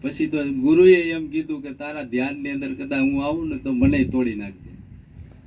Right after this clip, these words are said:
કેમ કે પ્રેમ ગલી છે અતિ સાંકરી, તામે દો ન સમાય.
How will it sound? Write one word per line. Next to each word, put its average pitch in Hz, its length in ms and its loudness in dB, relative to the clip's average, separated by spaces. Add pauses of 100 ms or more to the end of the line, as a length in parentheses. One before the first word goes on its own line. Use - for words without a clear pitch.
(480)
કેમ 156 220 -2
કે 151 120 -4
પ્રેમ 160 420 0
ગલી 156 300 2
છે 143 120 -6
અતિ 135 300 -4
સાંકરી, 131 480 -4
તામે 135 340 -4
દો 120 260 2
ન 139 180 -2
સમાય. 92 340 -14